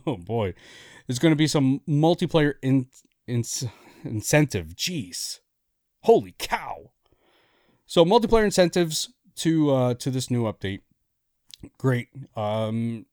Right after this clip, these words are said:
because as a single player game, this game is phenomenal. It's, it, you can do just fine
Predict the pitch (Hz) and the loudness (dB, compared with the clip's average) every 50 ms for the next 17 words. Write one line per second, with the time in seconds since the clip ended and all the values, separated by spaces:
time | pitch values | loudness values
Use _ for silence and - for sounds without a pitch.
0 | _ _ _ _ _ _ _ _ _ - 139 143 131 - 165 143 127 147 151 143 | _ _ _ _ _ _ _ _ _ -12 -10 -6 -2 0 2 2 2 2 0 0
1 | 135 127 - 160 156 160 - - 147 135 120 127 127 127 127 110 113 - - 110 | 0 0 0 0 0 0 0 0 0 0 0 0 0 0 0 -2 -4 -6 -6 -6
2 | 104 104 104 101 101 101 95 90 - - _ _ _ _ _ _ - - 107 101 | -6 -6 -4 -6 -6 -8 -10 -10 -14 -16 _ _ _ _ _ _ -12 -10 -6 -4
3 | 101 107 113 117 123 127 131 135 135 - - - 104 95 - - - - - - | -2 -2 0 0 0 0 -2 -2 -4 -6 -10 -12 -12 -10 -10 -10 -12 -12 -12 -16
4 | - 107 104 98 _ _ - 110 113 117 117 110 98 92 90 - _ _ _ _ | -14 -14 -14 -14 _ _ -14 -12 -12 -10 -10 -8 -8 -8 -8 -10 _ _ _ _
5 | _ _ _ _ _ _ _ _ _ _ _ _ - - _ _ _ _ _ _ | _ _ _ _ _ _ _ _ _ _ _ _ -20 -20 _ _ _ _ _ _
6 | _ - - 143 160 135 160 - - - - 143 98 87 82 80 80 - | _ -4 -2 0 0 0 -2 -4 -6 -4 -6 -6 -6 -6 -10 -14 -16 -20